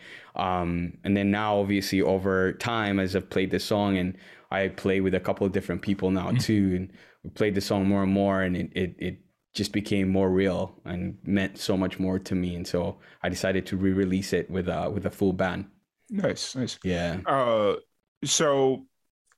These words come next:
Speaker 2: obviously, w-, uh, figuring into the full band, was there any other, like, major changes from when you recorded it in twenty nineteen to now? Did you, like, change,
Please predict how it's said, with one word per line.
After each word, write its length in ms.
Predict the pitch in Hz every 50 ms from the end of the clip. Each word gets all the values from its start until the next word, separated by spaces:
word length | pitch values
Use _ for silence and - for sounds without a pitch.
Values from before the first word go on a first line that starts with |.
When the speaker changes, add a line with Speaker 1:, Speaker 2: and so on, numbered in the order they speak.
| _ _ _ _ _ _ _ -
Speaker 2:
obviously, 800 | 139 - 147 151 151 139 - - - 147 143 139 135 131 - - _ -
w-, 460 | 143 127 135 139 135 95 120 143 - - -
uh, 260 | 120 113 110 107 104 101 123 -
figuring 500 | - - - 143 131 127 131 127 120 120
into 220 | 120 120 117 117
the 80 | 110 107
full 220 | - - 127 117
band, 400 | 104 117 117 120 120 117 104 82 -
was 200 | 113 117 117 117
there 160 | 123 120 120
any 180 | 123 127 117 107
other, 280 | 101 107 110 123 120 117
like, 240 | 110 104 107 - 113
major 500 | 110 110 110 113 117 120 110 110 113 107
changes 480 | - - 120 113 117 110 123 127 120
from 260 | 117 - - 113 110 110
when 180 | 110 110 110
you 100 | 110 107
recorded 720 | 98 104 101 104 107 - - - 120 120 113 113 113 113 110
it 200 | 117 110 98 - _
in 140 | 107 104 104
twenty 300 | - - 120 113 113 110
nineteen 440 | 104 107 107 110 110 - 110 113 113 110
to 80 | 107
now? 280 | 107 107 107 110 117 113
Did 240 | 104 87 82 - -
you, 140 | 101 101
like, 280 | 92 90 92 92 90 - _ _ _ _ _ _ _ _ _ _ _ _ _ _
change, 440 | - - 147 135 131 123 117 107 123